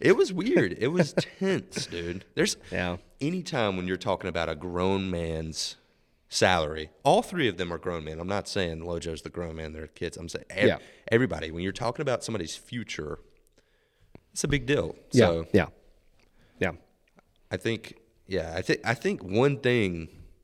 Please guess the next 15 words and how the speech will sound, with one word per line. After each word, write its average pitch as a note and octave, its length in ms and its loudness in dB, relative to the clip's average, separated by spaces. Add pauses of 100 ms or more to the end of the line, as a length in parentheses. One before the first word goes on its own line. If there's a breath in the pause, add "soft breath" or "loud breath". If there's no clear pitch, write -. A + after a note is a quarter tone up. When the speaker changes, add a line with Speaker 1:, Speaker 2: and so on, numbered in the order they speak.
(360)
Speaker 1:
that F2 240 0 (880)
I, F#2 240 4
I F2+ 100 0
might F2 320 0
be E2 200 -6 (160)
overstepping E2+ 540 0
my D#2 120 -2
boundaries D#2+ 460 0
here, D#2+ 200 -2
but D#2+ 300 -4 (340 soft breath)
one G2+ 120 8
Speaker 2:
Oh, G#2+ 40 6
Speaker 1:
thing F#2 200 6
Speaker 2:
please A#2+ 320 12
overstep. G2+ 580 8